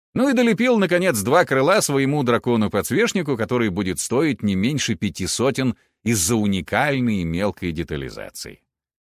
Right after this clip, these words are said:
Когда дед подходил к стойке с маленькой коробочкой в руках, я решил выйти и обслужить его. К его чести он оказался честным человеком и ничего не прикарманил. "Интересный у тебя подход, сынок", —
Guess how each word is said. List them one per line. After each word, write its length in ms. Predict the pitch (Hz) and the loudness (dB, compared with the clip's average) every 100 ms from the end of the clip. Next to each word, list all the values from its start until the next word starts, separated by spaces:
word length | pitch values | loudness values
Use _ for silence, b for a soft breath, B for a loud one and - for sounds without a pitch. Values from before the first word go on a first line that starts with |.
| _ - | _ -4
Когда 300 | 104 117 180 | -2 0 0
дед 240 | 165 202 | 2 0
подходил 460 | - - 147 151 139 | -2 -2 -2 -2 -2
к 40 | |
стойке 440 | - 180 156 - 107 | -2 0 0 -2 -4
с 80 | |
маленькой 560 | 110 135 151 131 - 107 | 0 0 0 -2 -2 -4
коробочкой 580 | 117 123 107 95 - 95 | -2 -2 -2 -4 -4 -4
в 80 | 92 | -4
руках, 520 | 135 247 226 - - _ _ _ | -4 -4 -8 -10 -20 _ _ _
я 160 | 82 127 | -2 0
решил 340 | 165 - 180 | 2 2 4
выйти 440 | 143 147 254 202 170 | 4 2 0 -2 -4
и 180 | - 175 | 0 0
обслужить 640 | 165 - 143 104 76 - | 0 -2 -4 -4 -4 -8
его. 320 | 58 50 - _ _ _ - | -16 -16 -18 _ _ _ -4
К 40 | |
его 200 | 131 151 | 0 2
чести 320 | 160 262 254 214 | 2 0 0 0
он 160 | 175 | 0
оказался 500 | 139 151 202 190 147 | 0 0 0 0 -2
честным 440 | - 143 139 123 107 | -2 -2 0 -2 -2
человеком 600 | 120 123 135 208 160 156 | 0 0 -2 -4 -4 -4
и 60 | |
ничего 400 | 160 143 143 180 | -4 -4 -2 -2
не 100 | 208 | -2
прикарманил. 680 | 139 131 101 69 58 58 76 _ _ _ _ | -2 -4 -4 -6 -10 -14 -18 _ _ _ _
"Интересный 920 | 92 135 151 226 262 262 - 226 233 | -4 -4 -2 -2 0 0 0 0 0
у 80 | 233 | -2
тебя 340 | 208 190 233 | -4 -2 -2
подход, 540 | 226 208 - - 226 - | 0 -2 -2 2 2 2
сынок", — 560 | - 127 98 78 - | -2 0 -2 -4 -8